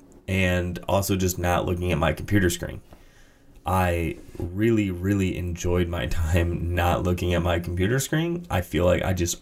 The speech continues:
overloaded myself in the last probably month of doing this podcast, doing a lot of the Skate Responsible Board stuff.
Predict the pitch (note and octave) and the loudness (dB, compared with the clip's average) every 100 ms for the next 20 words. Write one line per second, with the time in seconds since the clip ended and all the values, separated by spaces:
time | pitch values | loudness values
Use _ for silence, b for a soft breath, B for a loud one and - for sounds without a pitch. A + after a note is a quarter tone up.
0 | - G2 G2 G2+ G2+ G2 G2 G2 F#2+ G2 | -2 0 0 2 2 2 2 0 -2 -2
1 | - F#2+ G#2 - F2+ F2 F2 F2+ E2+ F2 | 2 2 2 -2 -2 0 2 2 0 -4
2 | - - - - G#2 G2 F2 F2 F2 F#2 | -8 -18 -12 0 2 2 0 -2 2 2
3 | F2 - b b b b b - F2+ E2+ | 2 -6 b b b b b -2 2 2
4 | E2+ D2+ - A2 G#2+ F#2 - - F2+ F2+ | 0 -2 2 2 2 -2 -2 0 2 0
5 | F2 F2+ F2+ F2+ - - - b b b | 0 0 2 0 -2 -10 -18 b b b
6 | b b b b b - - G2+ F#2+ F#2 | b b b b b -4 2 2 2 2
7 | F#2 F#2 F2 F2+ - G2 F2 E2+ - E2+ | 2 2 0 -2 0 2 2 2 0 0
8 | E2+ D#2 D#2+ E2+ F2+ F2 - - F2+ F2+ | 0 -6 -2 0 2 0 -2 0 0 0
9 | - - | -4 -4